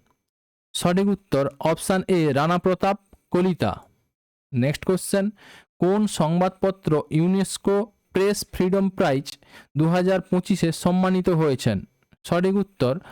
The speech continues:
অপশন সি, লা প্রেনসা। সঠিক উত্তর হচ্ছে লা প্রেনসা। নেক্সট কোশ্চেন, মার্চ দু হাজার পঁচিশে বারবাডোস এ সর্বোচ্চ সম্মান অর্ডার of ফ্রিডম of বারবাডোস এ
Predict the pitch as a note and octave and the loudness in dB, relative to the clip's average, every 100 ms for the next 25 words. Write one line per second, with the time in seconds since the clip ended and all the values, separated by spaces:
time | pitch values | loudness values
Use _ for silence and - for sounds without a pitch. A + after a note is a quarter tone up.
0 | - - _ D3+ D#3 - F#3+ - D#3 D3+ | -20 -20 _ -4 -2 0 0 0 -2 -2
1 | A3+ - - C3+ D3+ F3 G3 - F3+ F3+ | -6 -16 -2 0 2 2 0 0 0 0
2 | - A#2 - - _ _ _ _ _ _ | 0 -2 -4 -16 _ _ _ _ _ _
3 | _ _ _ _ _ - - D#3 F#3 G3 | _ _ _ _ _ -8 -2 0 0 -2
4 | - _ _ E3+ D#3+ F#3+ F#3 F#3 - C#4 | -12 _ _ -6 -2 -2 -2 -2 -2 0
5 | A3+ D#3 A3+ D4 - F#3 F#3 D3 G2 E2+ | 0 0 0 -4 -4 -2 0 -2 -4 -6
6 | _ _ _ C3+ D#3+ - G3+ - G#3 G#3 | _ _ _ -2 -2 -2 -2 0 0 -2
7 | - _ - _ _ C3+ C#3+ F3 G3+ - | -4 _ -20 _ _ -2 0 0 -2 -6
8 | C#3+ C#3+ D#3 D#3 D#3 - F3+ - F#3+ D3+ | -4 0 0 0 -2 0 0 0 0 0
9 | D3 - _ _ _ _ C3 C#3 E3 F#3 | -2 -6 _ _ _ _ -2 0 2 2
10 | G3 E3+ D#3 - - E3 E3+ - D#3 E3+ | 2 2 0 -6 -4 -2 -2 0 0 2
11 | F#3 - G3 - G3 F#3+ D#3 C#3 - _ | -2 -2 -4 -2 0 0 0 -2 -6 _
12 | - C3+ D#3 F#3 F#3+ - D#3 - - F3 | -2 0 2 0 0 0 -2 -2 -4 -2
13 | F3+ G#3 G#3 - C#3+ D3 B2+ C3+ D#3 F3 | 2 0 -2 -2 -2 -2 0 0 0 0
14 | F3 D#3 D#3+ - _ E3 | 0 0 -2 -12 _ -2